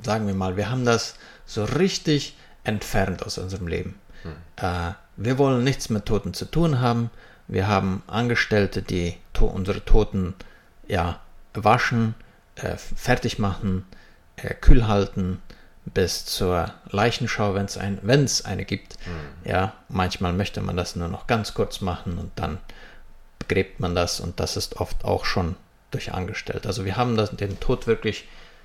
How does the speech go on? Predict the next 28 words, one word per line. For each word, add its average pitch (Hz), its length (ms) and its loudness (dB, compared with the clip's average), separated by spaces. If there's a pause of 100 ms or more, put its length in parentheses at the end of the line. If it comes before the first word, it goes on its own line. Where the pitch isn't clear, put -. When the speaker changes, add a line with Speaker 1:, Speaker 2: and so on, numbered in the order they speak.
(220)
Speaker 1:
wie 104 120 -8
man 101 180 0
so 98 80 -2
schön 117 220 -2
auf, 101 240 -4 (180)
auf - 440 -2
Asuncioner 110 500 -2
Deutsch 104 240 0
sagt, - 340 -2
terciarizar, 98 840 0
ja. 101 260 -2
Speaker 2:
Hm. 90 140 -8 (380)
Speaker 1:
Also 101 260 -4
wir, 127 140 -4
wir 143 260 4
kümmern 123 380 6
uns, - 340 -4 (540)
äh, 92 340 2 (260)
wir 123 140 6
zahlen 160 300 6
andere, 139 340 6
dass 113 240 4
die 117 120 2
sich 104 240 -4
um 101 120 -2
unsere 92 280 -2
Toten 90 340 -4
kümmern. - 320 -6